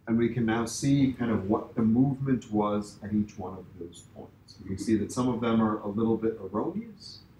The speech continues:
so that we have this one going massively in this direction, which isn't really accurate. You know, it should be going in this direction,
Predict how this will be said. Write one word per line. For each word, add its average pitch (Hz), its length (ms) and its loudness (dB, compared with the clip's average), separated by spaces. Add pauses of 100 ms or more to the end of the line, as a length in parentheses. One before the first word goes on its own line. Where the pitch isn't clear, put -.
(300)
so 107 80 -4
that 110 60 2
we 107 140 2
have 101 240 0
this 123 180 -4
one 113 220 4
going 104 300 2
massively 98 500 -8
in 92 120 -10
this - 200 -4
direction, 143 580 -8
which 98 120 -8
isn't - 180 -16 (140)
really 110 220 -2
accurate. 110 460 -18 (120)
You - 60 -20
know, - 220 -20 (640)
it - 100 -20
should - 160 -14
be 95 80 -8
going 85 220 -14
in - 260 -12
this - 140 -10
direction, - 480 -6